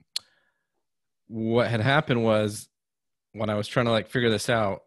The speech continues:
there were people that would go in and try to talk to them because they were selling the furniture and the appliances too.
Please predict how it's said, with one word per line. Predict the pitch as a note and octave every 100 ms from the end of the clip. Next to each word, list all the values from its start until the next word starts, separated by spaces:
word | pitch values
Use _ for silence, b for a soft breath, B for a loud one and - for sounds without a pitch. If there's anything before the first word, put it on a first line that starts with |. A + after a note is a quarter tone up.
| -
there | G2 A2 A2
were | G#2+
people | C3 B2 A#2+
that | A2+
would | F2+ A#2+
go | A2+ A2+
in | A2+ G#2+ G#2 G#2+ _ _ _ _
and | G2+ G#2+ G#2 G2+ G2 G2 - _ _ _ -
try | - A#2 G#2+ G#2+
to | - A#2+ G#2+ G2+ G2+ F#2 - _
talk | C3 B2+
to | -
them | A2 G2+
because | G#2 G#2+ G#2
they | A2 A#2
were | A2+
selling | - A2 A2 G#2+ G2+ G2 b b b b -
the | G2+
furniture | - A2+ A2+ -
and | A#2+ G#2+
the |
appliances | G2 F#2+ G#2+ A2 C3 B2
too. | - G#2 B2+